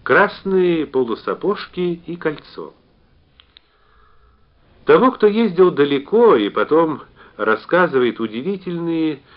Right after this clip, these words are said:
другим неизвестные вещи, считают лжецом.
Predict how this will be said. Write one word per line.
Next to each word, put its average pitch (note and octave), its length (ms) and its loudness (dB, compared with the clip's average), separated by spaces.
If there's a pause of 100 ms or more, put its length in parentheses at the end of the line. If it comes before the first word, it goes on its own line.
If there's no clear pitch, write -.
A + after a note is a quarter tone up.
(140)
другим D#3 680 -2
неизвестные A#2 720 -4
вещи, F#3+ 680 -2 (280)
считают G3 640 -2
лжецом. D3 640 -10